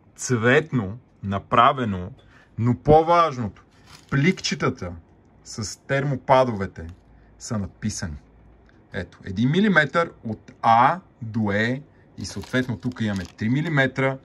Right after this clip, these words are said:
от F до J. И ето, жълта лепенка, жълто оцветяване. Синя лепенка, синьо оцветяване. И още по-голяма екстра, която в икеа няма,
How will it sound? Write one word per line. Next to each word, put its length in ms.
от 180
F 200
до 140
J. 360
И 200
ето, 300
жълта 440
лепенка, 600
жълто 360
оцветяване. 600
Синя 380
лепенка, 600
синьо 400
оцветяване. 640
И 320
още 480
по-голяма 680
екстра, 600
която 400
в 120
икеа 500
няма, 680